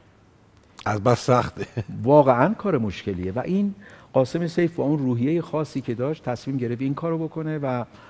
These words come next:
Speaker 2: من، اه، یک نمایشنامهٔ کار کرده بودم که اولین نمایشنامهٔ تولیدی بعد از انقلابه.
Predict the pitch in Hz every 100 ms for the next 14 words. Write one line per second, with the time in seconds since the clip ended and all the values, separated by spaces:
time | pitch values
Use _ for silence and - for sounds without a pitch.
0 | - - - 143 175 175 147 135 127 120
1 | 127 131 143 139 127 123 - 123 143 -
2 | 165 151 151 143 151 147 143 123 135 120
3 | 127 123 123 120 110 123 120 139 180 -
4 | 120 110 110 143 117 101 92 95 95 85
5 | 76